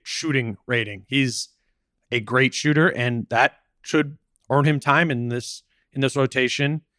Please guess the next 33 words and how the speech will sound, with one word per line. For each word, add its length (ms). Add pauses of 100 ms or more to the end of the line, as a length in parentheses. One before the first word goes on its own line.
(320)
along 320
with 120
his 220 (120)
ability 360
to 80
guard 240
some. 220 (220)
Now, 80
I 60
will 180
say 260
the 220 (100)
ankle 360
injury, 340
all 160
that 160
sort 180
of 60
stuff, 360
like, 300 (1040)
glad 200
he 60
got 160
it 80
taken 260
care 300
of 240
and 80
all 100
those 200
sort 140
of 80
things. 480